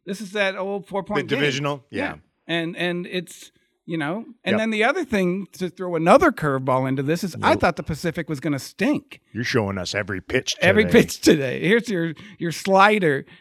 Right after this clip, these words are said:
Speaker 1: I thought that, I really did think the Pacific was gonna stink, and now Anaheim's good, and L A's kinda good, and, you know, you
Speaker 2: They've had good starts.
Speaker 1: I think they're actually maybe good. Like, what's
Speaker 2: Well, we'll find out after
Speaker 1: what's
Speaker 2: Thanksgiving.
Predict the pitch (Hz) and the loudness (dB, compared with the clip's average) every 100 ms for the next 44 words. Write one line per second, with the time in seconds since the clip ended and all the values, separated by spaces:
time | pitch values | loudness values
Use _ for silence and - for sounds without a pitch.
0 | _ - 202 269 214 208 - 170 190 190 | _ 2 2 2 -2 -6 0 2 2 -2
1 | 254 247 185 226 226 160 143 147 143 139 | -2 -2 2 0 2 -4 -2 -2 -2 -4
2 | 151 208 190 151 131 147 131 233 208 147 | -6 -6 -8 -10 -8 -8 -6 -6 -2 0
3 | 139 131 120 151 180 143 120 113 - 107 | 0 -2 -6 -4 -2 -2 -4 -6 -10 -12
4 | 101 123 123 120 - _ _ - 131 147 | -10 -8 -8 -10 -16 _ _ -2 2 6
5 | 151 233 233 - 151 208 339 196 147 165 | 6 4 2 0 4 6 6 4 0 0
6 | 240 226 196 180 - _ 151 160 190 196 | 2 0 -2 -4 -10 _ -6 -4 -4 0
7 | 156 160 165 147 139 - 120 85 - - | 2 4 4 4 2 2 0 0 -8 -16
8 | _ _ _ _ _ _ _ _ _ _ | _ _ _ _ _ _ _ _ _ _
9 | _ _ _ - 156 226 - 320 311 233 | _ _ _ -12 -10 -4 2 2 4 2
10 | 233 240 247 214 196 220 214 165 190 294 | 2 0 -4 0 2 2 -2 -2 0 0
11 | 233 117 _ _ - 202 - 233 170 208 | -2 -8 _ _ -2 -2 2 6 10 10
12 | 208 247 226 226 190 143 156 156 196 156 | 12 10 12 10 10 8 8 4 8 8
13 | 151 - 185 92 | 8 4 4 2